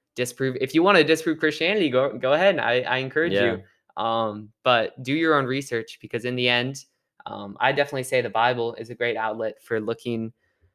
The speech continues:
Speaker 1: um, for proof of Christianity, but anything that really calls you to knowing God, you know?
Speaker 2: Yeah, it's true. And like Levi said, there's many outlets and many different books you can read about people's experiences and them doing research. And,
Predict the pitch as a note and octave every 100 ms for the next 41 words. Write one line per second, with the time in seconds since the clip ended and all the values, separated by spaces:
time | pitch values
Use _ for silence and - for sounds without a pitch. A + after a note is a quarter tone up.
0 | _ - G#2+ G#2+ G#2 G2+ G2 A#2 _ -
1 | B2 A#2+ B2 A#2 - - - B2+ - A2+
2 | A2 A2 G2+ G#2 G2+ - _ A2+ C3+ C#3+
3 | C3+ B2 A#2+ A#2 A#2 A#2 G#2+ A2+ _ _
4 | _ _ - B2 A#2 A2 A#2+ A2 G#2+ _
5 | _ B2 A2+ A2 A2+ A2 A2 B2+ C3 A#2+
6 | A#2+ D3+ - _ A#2 B2 A2+ - - B2+
7 | A#2+ A2 - _ B2+ C3 B2+ A#2 B2 A#2+
8 | A2+ B2 A#2+ A#2 B2 B2+ G2 A2+ A2 G#2+
9 | A2+ G#2+ G#2 G#2+ F#2+ E2+ G#2+ - G#2+ G2+
10 | G2 G2+ G2+ F#2+ F#2 B2+ A2+ A2+ G#2+ -
11 | A2+ A2 A2 A2 A2 G#2+ G2 F#2 G#2 G#2+
12 | A2 G#2+ G2 G2+ - G2+ F#2+ F#2+